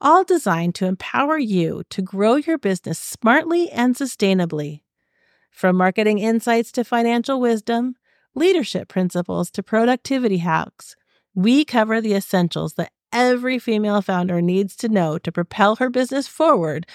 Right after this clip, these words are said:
without sacrificing her well-being. We stand united against the notion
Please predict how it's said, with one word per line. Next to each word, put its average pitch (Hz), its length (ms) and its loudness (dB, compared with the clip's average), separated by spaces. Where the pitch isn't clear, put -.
without 190 580 2
sacrificing 165 840 -2
her 190 160 0
well-being. 196 720 0
We 294 120 2
stand 370 300 2
united 320 720 2
against 294 400 -2
the 302 80 -2
notion 247 720 0